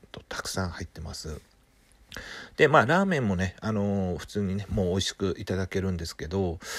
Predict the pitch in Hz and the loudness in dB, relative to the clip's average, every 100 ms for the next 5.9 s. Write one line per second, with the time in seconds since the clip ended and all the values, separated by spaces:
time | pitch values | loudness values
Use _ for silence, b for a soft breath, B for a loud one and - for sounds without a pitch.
0 | B - 170 185 208 190 135 92 87 - | B 0 0 0 -2 2 2 2 -2 -4
1 | 92 87 85 - - - 92 87 87 85 | -4 -2 -4 -8 -16 -6 -2 0 -2 -2
2 | 82 82 82 82 - - 101 98 147 151 | -4 -6 -6 -8 -6 -2 0 0 -2 0
3 | 131 92 - - - 175 - 190 175 113 | 0 -2 -8 -14 -10 -6 -2 0 0 0
4 | 90 92 _ - 85 208 214 - 156 113 | 0 -4 _ -6 -4 -4 -4 -2 0 0
5 | 123 - 127 120 127 135 190 220 | 0 -2 -2 0 0 0 0 0